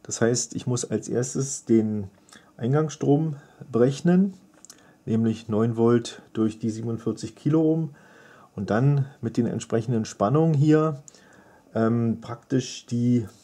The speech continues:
Sekunden ausrechnen, wann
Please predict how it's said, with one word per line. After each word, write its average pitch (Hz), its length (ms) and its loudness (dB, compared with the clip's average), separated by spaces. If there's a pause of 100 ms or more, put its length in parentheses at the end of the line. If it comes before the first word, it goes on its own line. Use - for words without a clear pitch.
(400)
Sekunden 143 720 0
ausrechnen, 127 1300 0 (720)
wann 123 400 2